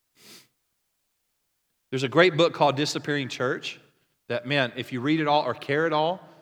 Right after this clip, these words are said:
get that book. It's by a guy named Mark Sayers, pastor. He says this, "What we are experiencing is not the eradication of God from the Western mind, but rather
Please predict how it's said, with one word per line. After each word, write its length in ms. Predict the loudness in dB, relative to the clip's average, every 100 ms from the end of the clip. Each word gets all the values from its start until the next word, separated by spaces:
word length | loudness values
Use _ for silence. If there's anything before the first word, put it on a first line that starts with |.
| _
get 200 | -8 -4
that 200 | -2 -2
book. 260 | -2 -4 -6
It's 140 | -12
by 200 | -2 -2
a 20 | 2
guy 240 | 2 2
named 200 | 0 -4
Mark 220 | -4 -4
Sayers, 520 | -4 -4 -4 -6 -14 -6
pastor. 440 | 0 0 -2 -12 -18 _ _ _ _
He 100 | -6
says 280 | 0 2 2
this, 360 | 0 -2 -4 -12 -20 -20 _ _
"What 220 | 2 2
we 180 | 4 4
are 120 | 6
experiencing 880 | 4 0 -4 -2 0 -4 -4 -6 -6
is 200 | -6 -4
not 300 | 0 0 0
the 80 | 0
eradication 640 | 2 2 0 0 -2 -2 -6
of 140 | -6
God 240 | -2 -2 -4
from 160 | -8
the 80 | -6
Western 400 | -6 -6 -8 -8
mind, 440 | -4 -4 -6 -6
but 260 | -2 -2 -2
rather 580 | 2 4 4 2 -2